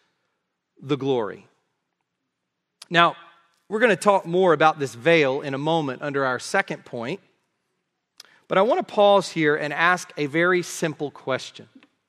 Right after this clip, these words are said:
As we think about this image of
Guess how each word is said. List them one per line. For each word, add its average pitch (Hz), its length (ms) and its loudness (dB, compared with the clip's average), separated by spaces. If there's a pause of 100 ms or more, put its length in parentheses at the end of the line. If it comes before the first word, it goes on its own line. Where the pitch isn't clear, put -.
(1040)
As 156 200 0
we 180 100 0
think 226 260 -4
about 170 340 4 (800)
this 156 320 -2 (180)
image 175 560 2
of 147 340 0